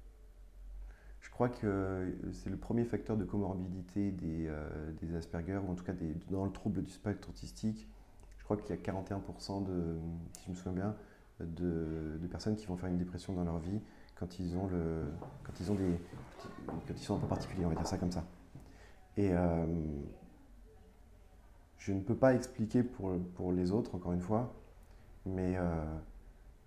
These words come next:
euh, c-, moi j'étais arrivé à un moment de ma vie où, euh, ma vie n'avait plus trop de sens. Et ce que je faisais, ce que je vivais, ce que j'expérimentais n'avait plus beaucoup de sens. Au niveau professionnel, au niveau personnel, euh,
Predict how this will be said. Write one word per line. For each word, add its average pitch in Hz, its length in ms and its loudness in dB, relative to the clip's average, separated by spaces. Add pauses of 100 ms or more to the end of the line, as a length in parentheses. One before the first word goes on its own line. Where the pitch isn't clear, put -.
(160)
euh, 80 200 -4 (600)
c-, - 280 -14 (220)
moi 101 400 2
j'étais 107 200 2
arrivé 101 180 6
à 95 60 4
un 92 40 6
moment 98 200 6
de 98 40 6
ma 92 100 4
vie 110 140 6
où, 101 300 6
euh, 87 340 4 (160)
ma 90 200 4
vie 101 100 6
n'avait 90 220 6
plus - 340 -6
trop - 260 0
de 87 80 -2
sens. - 560 0 (560)
Et 90 60 4
ce - 100 -4
que 104 80 2
je - 80 0
faisais, 101 440 8
ce 113 80 0
que 95 100 2
je 90 80 4
vivais, 87 420 6
ce 104 80 0
que - 80 0
j'expérimentais 85 500 2
n'avait 92 140 6
plus - 120 -2
beaucoup 87 240 2
de - 40 -10
sens. - 240 -6 (320)
Au 98 40 2
niveau 90 120 4
professionnel, 98 720 6 (380)
au 87 40 0
niveau 85 240 2
personnel, 90 680 4 (520)
euh, 82 640 0